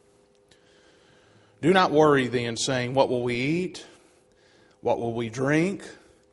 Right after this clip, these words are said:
What will we wear for clothing?" For the Gentiles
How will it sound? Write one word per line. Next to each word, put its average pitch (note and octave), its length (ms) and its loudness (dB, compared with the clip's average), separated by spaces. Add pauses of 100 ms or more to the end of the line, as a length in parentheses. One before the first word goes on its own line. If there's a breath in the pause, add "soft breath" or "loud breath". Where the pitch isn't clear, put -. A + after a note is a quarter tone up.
(340 soft breath)
What C3 180 0
will B2 220 -2
we A#2+ 160 -6
wear A#2+ 320 0
for B2+ 160 -8
clothing?" D#3+ 520 -2
For C3+ 160 -4
the A#2+ 120 -4
Gentiles B2+ 880 -2